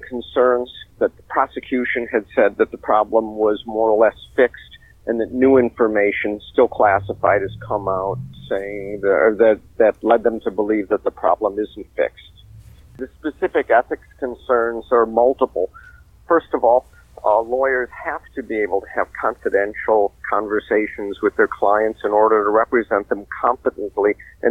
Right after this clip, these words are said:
there's an ethical requirement of competent representation. There's an ethical requirement that they keep confidences. Uh, there's an ethical requirement that they keep, uh, communicating with their client. If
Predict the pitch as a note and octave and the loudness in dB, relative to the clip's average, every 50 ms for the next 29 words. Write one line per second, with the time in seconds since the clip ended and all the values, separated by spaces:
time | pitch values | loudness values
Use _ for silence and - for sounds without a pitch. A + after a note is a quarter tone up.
0 | B2 A#2 A#2 A2 - C3 - - - A2 - - B2 - A#2+ A2+ A2 G#2 G2 - | 2 2 2 2 2 0 0 2 0 0 -2 -4 -2 0 0 2 2 2 0 -2
1 | - - G2+ G#2+ G#2+ G#2+ G#2+ G#2+ G2+ - - - - - - G#2+ G#2 - - - | -2 0 0 2 2 0 0 -2 -6 -8 -10 -12 -4 0 0 0 0 -2 -6 -6
2 | - - B2+ B2+ - B2+ - - G#2 G2 F#2+ G2 G2 - - F#2 F#2+ - G2+ G2 | -2 -2 -2 0 0 -2 -4 -2 -2 0 2 2 2 0 -2 -8 -8 -10 -12 -12
3 | F#2+ - - G2 G#2+ A#2 - - D3 C3+ - - - _ _ _ _ - A2 A2+ | -12 -6 -4 -2 -2 -2 -2 -4 -6 -6 -6 -10 -18 _ _ _ _ 0 0 0
4 | G#2 - B2+ - E2+ A#2 C3 - C3+ - - A#2+ A#2 A2 G#2 - - - A#2 A2+ | 2 0 -2 0 0 0 0 -2 -2 0 2 2 2 2 0 -4 -4 -2 0 2
5 | A#2+ A#2+ A#2+ B2 B2 A2+ - B2 - - - G#2+ G2 - - B2 - _ - - | 2 2 0 0 -2 -4 -4 -6 -4 -2 -4 -4 -4 -6 -10 -12 -12 _ -10 -6
6 | - - F#2+ G2 - - - G2+ G#2+ G#2+ G#2+ - - - C#3+ C#3+ - - - _ | -4 -2 -4 -4 -4 -4 -2 -2 -2 -4 -6 -4 -2 -2 -2 -2 -2 -8 -20 _
7 | - - - - - - - - A2+ A2+ - A#2+ B2 A#2 - C#3 B2 A2+ - - | -20 -20 -20 -20 -20 -12 -2 0 0 2 4 4 2 4 2 0 0 0 -4 -8
8 | _ _ - D3+ - - E3 - C3 B2 A2+ A2 - - - - - A2 B2 C3 | _ _ -2 -2 -2 -2 -4 -2 0 0 0 -2 -6 -10 -4 0 0 2 2 2
9 | C#3 B2+ A2+ G#2 F#2+ - _ _ _ _ _ _ _ _ _ - - B2+ A#2 A2+ | 2 0 0 -2 -4 -6 _ _ _ _ _ _ _ _ _ 0 2 4 4 4
10 | A#2+ - - - B2 B2 A#2 A#2 A#2 - _ _ _ - - - - C#3+ C3 - | 2 0 -6 -12 -10 -8 -8 -8 -10 -14 _ _ _ -20 -14 -8 -6 -6 -6 -8
11 | _ _ - B2 A#2 A2+ A2+ A#2 - _ _ _ _ _ _ _ _ - - - | _ _ 2 4 4 4 4 2 0 _ _ _ _ _ _ _ _ -18 -16 -14
12 | - C3+ B2+ C3 C#3 D3 D#3 - - B2+ A2+ A2 G#2+ A2 A2 A2 A2 G#2 A2+ - | -12 -10 -10 -8 -6 -8 -8 -6 -4 -4 -2 -2 -2 -4 -4 -6 -4 -4 -4 0
13 | - G2+ - - - - A#2+ B2 B2 B2 A#2 G#2+ F#2+ A#2 A2 | 0 -2 -2 -2 0 0 2 2 2 2 0 0 -2 -6 -12